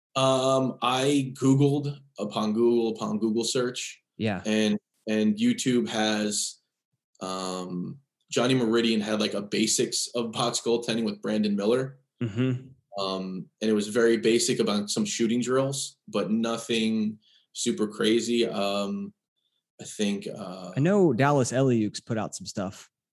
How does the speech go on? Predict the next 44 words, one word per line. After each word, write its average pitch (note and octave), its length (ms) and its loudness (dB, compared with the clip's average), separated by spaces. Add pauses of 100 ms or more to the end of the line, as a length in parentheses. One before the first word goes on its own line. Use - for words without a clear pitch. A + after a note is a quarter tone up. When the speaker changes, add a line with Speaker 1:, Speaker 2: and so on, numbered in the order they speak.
(180)
Speaker 1:
Yeah, C3 360 2
he's C#3+ 240 0
got, A2+ 160 4
he's A#2+ 160 0
got A2+ 160 2
some A2 280 0
interesting, - 460 -6
some G#2+ 280 -2
really G#2+ 160 0
cool G#2+ 200 -4
content. G#2 380 -2
I - 60 -4
haven't D3+ 240 4
seen D#3+ 280 4
any A2 200 2
of G2+ 80 -6
it. G2+ 120 -2
I A2 60 -4
gotta A#2 200 -2
subscribe G#2+ 420 -4
and G#2+ 80 0
I G#2 60 2
gotta, G#2 280 0
I G#2+ 60 -4
gotta G#2 180 0
just - 220 -10
bite G#2 180 -6
the G#2+ 60 -12
bullet G#2 260 -2
and G#2 100 -2
do G#2 180 0
it. A#2 80 2
'Cause, - 80 -12 (260)
Speaker 2:
Yeah. A#2 220 2
Speaker 1:
I A2 40 2
mean, G2 120 -2
it's, F#2 200 -8 (220)
it's - 180 -10
like, G#2+ 280 -2
why G#2+ 260 -2
not? G#2 360 0 (320)
Speaker 2:
Yeah. A#2 220 2
Speaker 1:
Um, G2 240 0
but A2 200 -4